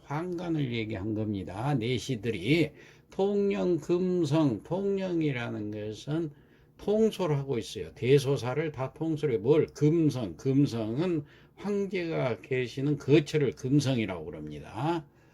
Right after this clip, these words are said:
거기는 아무도 출입을 못한다 해서 그 말, 금자를 써놓은 거예요. 한가 고사오, 그러니까 황제의 거처를 이렇게 방비하고 모든 것을 통솔하는 것은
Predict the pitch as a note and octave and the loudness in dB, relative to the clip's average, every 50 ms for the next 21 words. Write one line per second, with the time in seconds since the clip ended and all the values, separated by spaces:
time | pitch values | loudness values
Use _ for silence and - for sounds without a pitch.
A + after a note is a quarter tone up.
0 | _ _ _ _ _ - _ - B2+ C3+ D#3+ C#3+ A2+ A#2+ D3 E3+ D#3 D3 - - | _ _ _ _ _ -12 _ 2 4 6 6 6 4 4 2 2 2 0 -2 -6
1 | F#3+ G3+ F#3+ E3+ C#3+ A#2 B2 D3+ D3 - E3 D#3+ D3+ C#3+ B2+ G#2+ A2+ - - - | -8 -4 -2 0 0 2 2 0 0 0 0 0 2 0 0 -2 -4 -6 -6 -4
2 | C3+ C#3 D3 B2+ A2+ A2 - A#2+ A#2 A2+ - - C3 A2 G#2+ G2 - - A#2 G#2+ | 0 2 2 2 0 -2 -6 -6 -8 -4 -2 -2 -2 0 -2 -4 -6 -8 -10 -10
3 | G2 G2 F2+ E2 D2+ C#2+ C#2 - F#2+ A#2 C#3+ D3 D3 - - - - - - - | -10 -10 -10 -10 -12 -12 -14 -12 -8 -6 -6 -6 -6 -10 -16 -20 -20 -20 -20 -20
4 | _ - - - G3 G3 G3 G3 G3 F3 F3 E3 D3 C#3+ - - - C#3+ F3+ F3+ | _ -14 -8 -4 -4 -2 -2 -2 -2 -2 0 0 0 -2 -2 -2 0 0 0 0
5 | D3 D3 C#3+ C3 A2+ G2+ G2+ A#2+ D#3+ E3 C#3+ - - - - - - _ - - | 0 -2 0 0 -2 -2 2 4 4 4 4 2 -2 -12 -20 -20 -20 _ -12 -8
6 | - G3+ G3 F#3 E3 F3 F3+ E3+ D3+ D3 - - F#3+ G#3 G#3 G#3 G#3 G3 F#3+ F#3 | -4 -4 -4 -4 -4 -6 -6 -6 -6 -6 -8 -10 -10 -8 -6 -6 -6 -6 -6 -8
7 | F#3 F3 E3+ E3 E3 D#3+ D#3+ D#3+ D#3+ D#3+ D#3 D#3 D#3 D#3+ F3 G3+ G#3+ G3+ G3+ - | -8 -6 -6 -6 -6 -6 -6 -6 -4 -2 0 0 0 0 -2 -2 -2 -4 -2 2
8 | - D3 E3 F3 D3+ - - E3+ E3+ E3 D#3+ D#3 D3+ D3+ D#3 E3 E3 D3+ D3 - | 4 4 4 4 0 -4 -4 -4 -2 -2 -2 0 0 0 0 -2 -4 -6 -10 -10
9 | - F3+ F3+ F3 - C3 B2+ C3 D3 E3 E3 D3+ D#3 C#3+ B2+ C3+ C#3 C3+ D3 D3+ | -8 -8 -8 -6 -6 -4 -2 0 0 2 2 2 2 2 0 0 -2 2 4 4
10 | D3 D3 D3 C#3+ B2 B2 C#3+ D3 D3+ D3+ D3+ D3 C#3+ - C#3+ C#3 - - F3+ F3 | 6 4 4 0 0 0 2 2 2 2 2 0 0 0 -2 -2 -4 -6 -8 -8
11 | F3 D3 - D#3 D3+ C#3+ C#3+ C#3+ C#3+ C#3 C3+ C#3 C3+ - - - - - E3+ C#3 | -6 -6 -4 -2 -2 -2 0 0 0 0 0 -2 -4 -6 -10 -16 -10 -8 -6 -4
12 | A#2+ C3+ E3+ G3+ A3+ A3+ F3+ | -4 -4 -2 0 0 0 -2